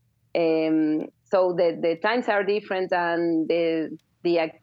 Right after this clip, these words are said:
the families, of course, the, how the families function is very different. As William said, we are very, we kiss a lot, we hug a lot,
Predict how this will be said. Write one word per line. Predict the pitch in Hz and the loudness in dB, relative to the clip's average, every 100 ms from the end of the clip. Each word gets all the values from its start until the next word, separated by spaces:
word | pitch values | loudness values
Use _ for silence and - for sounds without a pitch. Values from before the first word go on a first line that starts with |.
| - 160 156 _ _ _ _ _ _ - | -16 -12 -14 _ _ _ _ _ _ -4
the | 175 | -4
families, | 175 240 254 208 196 | 0 0 2 2 0
of | 175 - | -2 -2
course, | 220 233 202 | 0 2 0
the, | 185 175 170 | 0 0 -2
how | 175 185 | 0 0
the | 190 | 0
families | 185 196 190 185 180 | -2 0 0 0 -2
function | - 247 254 - 190 | -2 -2 -4 -4 -2
is | 175 165 | -2 0
very | 208 226 208 | 4 4 4
different. | 220 220 185 185 | 2 0 -2 -2
As | - 175 | -4 -2
William | 202 226 220 208 | 2 4 6 4
said, | 202 208 214 196 | 2 2 4 4
we | 185 190 | 4 4
are | 190 190 185 _ _ _ _ _ - | 4 4 0 _ _ _ _ _ -4
very, | 170 196 202 190 180 175 | 2 4 4 6 4 4
we | 185 214 | 2 0
kiss | 214 269 - 196 | 0 0 0 0
a | |
lot, | 202 202 208 208 | 2 4 2 0
we | 185 | -2
hug | 175 202 220 | 0 0 2
a | 220 | 2
lot, | 208 208 208 | 2 2 0